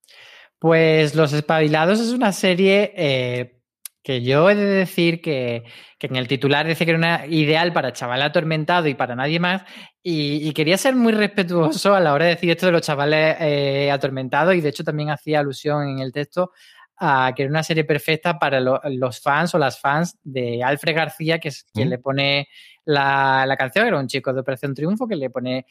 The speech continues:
Speaker 1: canción a la serie, y, y me refería a ese tipo de, de fans, pues, que se identifican con esa figura que tiene Alfred de un chico peculiar, rarito, no en el mal sentido. Y, y creo que la serie va un poco por ahí, por, eh,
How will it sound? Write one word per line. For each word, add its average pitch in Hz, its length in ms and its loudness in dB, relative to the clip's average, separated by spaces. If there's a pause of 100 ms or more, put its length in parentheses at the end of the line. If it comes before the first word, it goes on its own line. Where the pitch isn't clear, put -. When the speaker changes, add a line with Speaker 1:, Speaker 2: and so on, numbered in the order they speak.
(140)
Speaker 1:
canción 151 420 0
a 151 80 2
la 143 140 0
serie, 180 480 0 (520)
y, 147 460 2
y 147 60 -2
me 143 120 2
refería 160 600 0 (360)
a 165 200 -2
ese 180 280 0
tipo 190 420 2
de, 180 340 6
de 175 100 2
fans, 190 560 0
pues, 147 140 -10
que 131 240 -10
se - 160 -6
identifican 131 640 -4
con 170 120 -6
esa 139 180 -4
figura 147 280 -6
que 147 80 -2
tiene 147 260 -4
Alfred 156 460 0
de 127 340 0 (240)
un 143 140 -6
chico 139 320 -2
peculiar, 165 800 0
rarito, 147 720 0
no 151 340 -2
en 151 100 0
el 139 80 -4
mal 131 180 -2
sentido. 139 640 -4
Y, 135 600 -2 (260)
y 175 100 -6
creo 190 140 2
que 220 60 0
la 233 100 2
serie 233 180 2
va 220 100 4
un 214 100 2
poco 208 260 2
por 196 160 4
ahí, 151 300 4
por, 139 480 0
eh, 143 220 -6